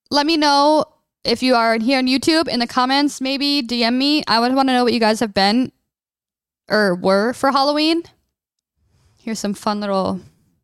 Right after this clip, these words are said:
outfit ideas, some costume fun, whatever you guys did. Did you party? Did you trick or treat? I wanna know what happened, so let me know in some way, shape, or form, I guess. Um, so this episode is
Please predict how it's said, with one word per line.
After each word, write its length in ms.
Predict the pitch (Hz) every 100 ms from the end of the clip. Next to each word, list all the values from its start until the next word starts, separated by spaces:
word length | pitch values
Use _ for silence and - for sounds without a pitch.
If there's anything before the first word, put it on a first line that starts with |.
| _ _ -
outfit 280 | 214 -
ideas, 460 | 233 226 240 240 240
some 320 | - 196 190
costume 400 | - 220 - 233
fun, 380 | 208 226 233 226
whatever 200 | 214 208
you 80 | 214
guys 240 | 196 202
did. 280 | - 190 226
Did 120 | 247
you 80 | 208
party? 400 | - 208 214 269
Did 160 | 240 208
you 120 | 202
trick 240 | - 220
or 40 | 220
treat? 360 | - 214 - - - _ _ _ _ - -
I 100 | 220
wanna 140 | 262 285
know 120 | 254
what 100 | 214
happened, 480 | 240 285 185 185 208
so 220 | - 214
let 200 | 214 214
me 80 | 262
know 160 | 214
in 100 | 208
some 720 | 208 214 208 208 208 220 202 - _ _ _ _ _ _ _ _
way, 260 | 214 208 208
shape, 240 | - 208
or 60 | 202
form, 220 | 190 196
I 80 | 220
guess. 280 | 233 233 - - - - _ _ _ _ _
Um, 400 | 254 254 254 247
so 200 | - 285
this 180 | 285 370 -
episode 600 | - 285 220 185 196 - -
is 760 | 220 247 214 233 294 285 -